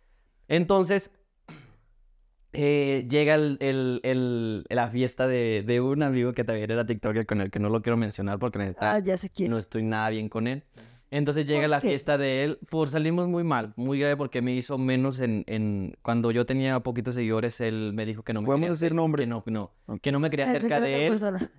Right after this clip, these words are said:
Speaker 1: que no me quería cerca de él por la razón de que, que no me quería cerca de él por la razón de que yo tenía poquitos seguidores y que él tenía que grabar pa' su podcast y quería estar al lado de Carla y de Brenda y que me quitara de ahí porque yo no le servía pa' nada.
Speaker 3: Ay, nos pasó lo
Speaker 1: Así.
Speaker 3: mismo, entonces.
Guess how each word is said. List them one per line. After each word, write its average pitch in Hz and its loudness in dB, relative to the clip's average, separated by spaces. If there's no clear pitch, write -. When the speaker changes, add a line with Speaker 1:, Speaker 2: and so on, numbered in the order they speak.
Speaker 1:
que 156 2
no 156 2
me 170 2
quería 156 2
cerca 160 0
de 147 2
él 190 -4
por 196 4
la 208 2
razón 175 -2
de 131 -2
que, 113 0
que 127 -2
no 127 0
me 135 0
quería 127 -2
cerca 127 -2
de 123 4
él 113 0
por 127 -2
la 120 2
razón 107 -2
de 107 0
que 107 -2
yo 101 0
tenía 110 0
poquitos 113 -6
seguidores 110 -2
y 113 -4
que - -4
él 101 -2
tenía 101 -2
que 110 0
grabar 101 0
pa' 104 -4
su 107 -6
podcast 139 -2
y 113 -6
quería 110 2
estar 113 0
al 107 2
lado 104 2
de 101 -2
Carla 95 -2
y 101 -2
de 95 -2
Brenda - -12
y 110 -2
que 117 2
me 104 2
quitara 104 -2
de 110 4
ahí 107 2
porque 101 -4
yo 98 0
no 101 0
le 98 -2
servía 90 -2
pa' 95 -6
nada. 90 -8
Speaker 3:
Ay, 139 -14
nos 123 -20
pasó 117 -20
lo 113 -20
Speaker 1:
Así. 120 -2
Speaker 3:
mismo, 113 -6
entonces. - -20